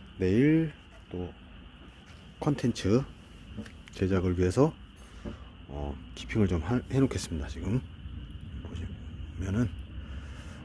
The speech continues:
좀 사이즈가 준수하니까 내일 매운탕도 끓여보고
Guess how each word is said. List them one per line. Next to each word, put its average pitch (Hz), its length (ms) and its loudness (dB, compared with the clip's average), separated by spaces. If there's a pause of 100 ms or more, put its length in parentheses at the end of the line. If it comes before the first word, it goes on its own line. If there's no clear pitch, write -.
(920)
좀 - 220 -6 (1500)
사이즈가 107 400 2
준수하니까 98 680 2 (1700)
내일 85 300 0
매운탕도 101 600 4
끓여보고 110 580 8